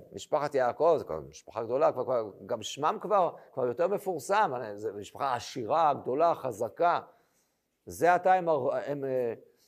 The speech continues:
לא רחוק משם, הם, אה, המיתו ככה, אה, עיר שלמה, את שכם. והם לא מפחדים. יש להם שם חלקת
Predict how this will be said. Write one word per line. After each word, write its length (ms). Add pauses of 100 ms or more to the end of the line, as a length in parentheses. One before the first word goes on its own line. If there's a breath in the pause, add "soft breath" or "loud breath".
(200)
לא 320
רחוק 300
משם, 400
הם, 400
אה, 760
המיתו 500
ככה, 440 (500 soft breath)
אה, 60
עיר 240
שלמה, 520
את 80
שכם. 380 (1500)
והם 140
לא 80
מפחדים. 720 (1300)
יש 140
להם 120
שם 280 (200)
חלקת 400